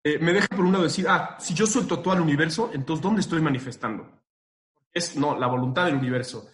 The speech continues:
Igual incluso caeríamos en, en, en, en puntos, este, de decir, ah, ni siquiera existe el libre albedrío porque renuncio al universo. Y por otro lado, ¿qué resuena más contigo? Entonces a mí me vibra mucho encontrar este equilibrio de decir,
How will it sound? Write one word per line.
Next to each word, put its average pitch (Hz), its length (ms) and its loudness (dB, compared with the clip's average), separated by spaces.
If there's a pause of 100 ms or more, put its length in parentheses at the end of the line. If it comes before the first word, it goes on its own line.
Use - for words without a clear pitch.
(120)
Igual 156 220 4
incluso 160 300 -4
caeríamos 151 460 0
en, 131 160 -4
en, 131 260 -6
en, 131 280 -6
en 131 180 -6
puntos, 160 480 -2
este, 123 420 -8 (320)
de 135 220 -6
decir, 165 480 -2
ah, 175 160 2
ni 165 80 0
siquiera 175 240 0
existe 185 240 -4
el 160 40 -2
libre 160 160 2
albedrío 143 280 -2
porque 143 220 -10
renuncio 151 300 -4
al 139 60 -2
universo. 127 380 -6 (580)
Y 143 120 -4
por 151 180 0
otro 165 260 0
lado, 170 520 2 (100)
¿qué 190 80 -2
resuena 180 340 0
más 170 160 -2
contigo? 165 300 -4
Entonces 190 220 -2
a - 20 4
mí 233 80 4
me 233 160 2
vibra 233 240 4
mucho 214 300 0
encontrar 180 320 -4
este 196 160 -8
equilibrio 170 480 -2
de 147 100 2
decir, 170 480 -6